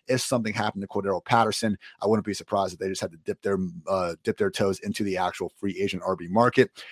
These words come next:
And finally, with the Arizona Cardinals, I think, you know, similar to Pittsburgh, like,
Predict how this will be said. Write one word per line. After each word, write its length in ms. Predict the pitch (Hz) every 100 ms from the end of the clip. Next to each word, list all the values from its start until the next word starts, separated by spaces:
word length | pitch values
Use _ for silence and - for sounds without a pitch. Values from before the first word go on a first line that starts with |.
| - 175
And 200 | 180 165 -
finally, 380 | 143 139 131 123
with 140 | 123
the 120 | 120 117
Arizona 380 | 120 117 101
Cardinals, 520 | - 127 120 123 113 - - - -
I 60 | 143
think, 360 | - 233 - - -
you 60 | 160
know, 100 | 151
similar 380 | - 294 262
to 60 | -
Pittsburgh, 500 | - - - 190 165
like, 320 | 135 123 -